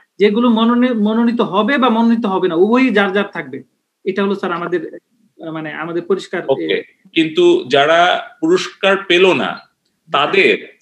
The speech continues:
Speaker 2: আহ, তাদের যে intellectual property এবং, আহ, তাদের যে আইপিএ সংরক্ষণের ব্যবস্থা,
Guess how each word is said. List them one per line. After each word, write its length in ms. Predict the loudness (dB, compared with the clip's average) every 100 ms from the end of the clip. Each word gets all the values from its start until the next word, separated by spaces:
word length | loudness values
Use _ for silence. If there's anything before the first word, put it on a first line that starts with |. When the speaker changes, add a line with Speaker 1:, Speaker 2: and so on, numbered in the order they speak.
| -2
Speaker 2:
আহ, 640 | 2 4 4 2 0 -6 -4
তাদের 500 | -2 2 2 0 2
যে 220 | 2 2
intellectual 720 | 0 -4 -4 -4 0 -2 -2
property 600 | -6 -6 -6 -4 -6 -4
এবং, 400 | -2 -2 -4 -4
আহ, 360 | -4 -4 -4
তাদের 320 | -4 -4 -4 -4
যে 380 | -4 -2 -4 -4
আইপিএ 680 | -4 -4 -4 -4 -2 -2
সংরক্ষণের 560 | -2 -4 -6 -6 -6 -4
ব্যবস্থা, 720 | -4 -4 -8 -6 -2 -2